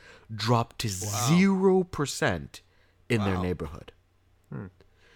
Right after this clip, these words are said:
Speaker 1: They were more effective than the police. Think about that. They were more effective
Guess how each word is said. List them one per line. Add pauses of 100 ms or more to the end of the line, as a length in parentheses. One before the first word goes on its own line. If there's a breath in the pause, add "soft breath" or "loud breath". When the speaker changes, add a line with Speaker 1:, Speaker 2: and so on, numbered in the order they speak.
(320 soft breath)
Speaker 1:
They
were
more
effective (760)
than
the
police. (460)
Think
about
that.
They
were
more
effective